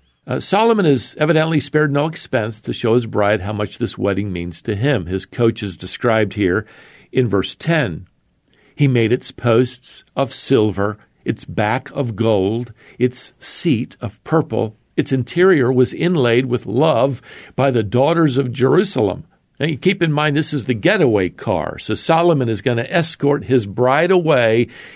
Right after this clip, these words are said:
in lavish style. This description reminds me of the carriages used by the royal family whenever they arrived at Buckingham Palace. Lavish, gold covered. Now, chapter four opens with a,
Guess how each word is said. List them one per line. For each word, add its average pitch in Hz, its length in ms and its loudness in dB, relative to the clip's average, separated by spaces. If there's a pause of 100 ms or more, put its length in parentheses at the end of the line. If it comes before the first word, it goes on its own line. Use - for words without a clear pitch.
(140)
in 143 220 4
lavish 127 720 0
style. - 840 -4 (600)
This 117 200 -2
description 113 560 -2
reminds 104 560 0
me 101 120 -2
of 90 180 -2
the 92 80 -2
carriages 101 720 -2
used 117 420 2
by 110 140 0
the 101 120 -2
royal 104 360 2
family 123 760 -4 (480)
whenever 120 300 2
they 113 140 2
arrived 107 500 2
at - 200 -10
Buckingham 95 720 -4 (300)
Palace. - 680 -6 (320)
Lavish, 113 760 -2 (600)
gold 117 560 0 (220)
covered. - 580 -6
Now, 117 280 0 (300)
chapter 196 300 0
four 196 600 2
opens 147 400 2
with 120 160 0
a, 101 200 0